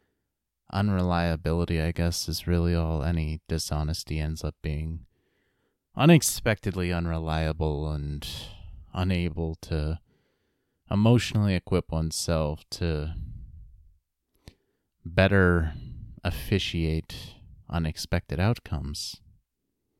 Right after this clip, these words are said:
It's like watching a magician that reveals how the trick is done. There's some satisfaction in getting to know, but at the same time,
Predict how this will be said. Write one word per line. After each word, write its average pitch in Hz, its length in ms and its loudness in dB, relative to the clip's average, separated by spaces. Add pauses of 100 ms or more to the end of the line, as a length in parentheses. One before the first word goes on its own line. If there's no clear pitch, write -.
(1800)
It's - 140 -6
like 160 240 6
watching 98 880 6 (420)
a - 120 -4
magician 80 880 0 (1500)
that 82 300 -4 (100)
reveals 80 640 0
how 73 120 -4
the 76 140 -6
trick - 320 -4
is 71 260 -10
done. 67 380 -12 (2250)
There's 120 220 0
some 156 280 4
satisfaction 78 960 -2
in 87 120 0
getting 87 280 -4
to 76 100 -4
know, 73 440 -4
but 87 80 -4
at 85 100 -4
the 98 80 -2
same 123 380 2
time, 80 560 -2